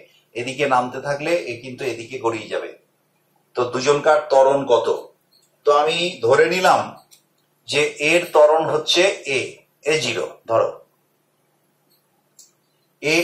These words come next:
এ জিরো ত্বরণে এদিকে যাবে। এখন এ যদি এ জিরো ত্বরণে যায়, তাহলে স্বাভাবিকভাবেই এর এদিকেও একটা তোমার ইয়ে কাজ করবে, বল কাজ করবে। যে বলটা হচ্ছে, আহ, তোমার, আমি, আমি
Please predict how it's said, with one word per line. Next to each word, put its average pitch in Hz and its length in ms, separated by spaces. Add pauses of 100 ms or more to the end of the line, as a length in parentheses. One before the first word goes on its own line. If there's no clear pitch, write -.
(160)
এ 156 40 (100)
জিরো 170 220
ত্বরণে 151 460
এদিকে 139 300
যাবে। 95 180 (800)
এখন 151 220 (160)
এ 147 120 (140)
যদি 185 200 (140)
এ 165 40 (100)
জিরো 175 160 (100)
ত্বরণে 175 320 (100)
যায়, 120 340
তাহলে 151 200
স্বাভাবিকভাবেই 170 880 (720)
এর 170 240 (100)
এদিকেও 180 380
একটা 185 300 (200)
তোমার 180 280 (220)
ইয়ে 175 200
কাজ 165 180
করবে, 175 260
বল 156 220 (100)
কাজ 156 200
করবে। 156 220 (720)
যে 160 140 (140)
বলটা 160 280 (100)
হচ্ছে, 156 280 (760)
আহ, 139 340 (120)
তোমার, 151 280 (180)
আমি, 156 140 (140)
আমি 151 180